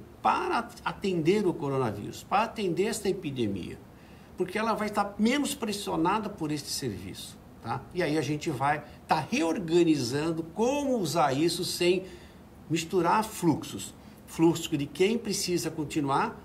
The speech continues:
porque tem coisas que são emergenciais, é o A V C, é um cara que tem um A V C, teve um, um infarto, teve alguns procedimentos que não, que são rotineiros, que são rotineiros, que estão, vão acontecer.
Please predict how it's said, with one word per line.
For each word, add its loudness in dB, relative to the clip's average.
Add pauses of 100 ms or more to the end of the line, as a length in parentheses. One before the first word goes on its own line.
porque -2
tem -2
coisas -4
que -10
são -2
emergenciais, 0 (220)
é -2
o 0
A 0
V -4
C, -8
é -2
um -4
cara -4
que -8
tem -8
um -2
A -4
V -8
C, 0 (220)
teve 0 (300)
um, -2
um 2
infarto, 2
teve 0
alguns -2
procedimentos -4
que -8
não, -4 (720)
que 0
são 0
rotineiros, 0
que -4
são 0
rotineiros, 0
que -8
estão, 0 (300)
vão 4
acontecer. -2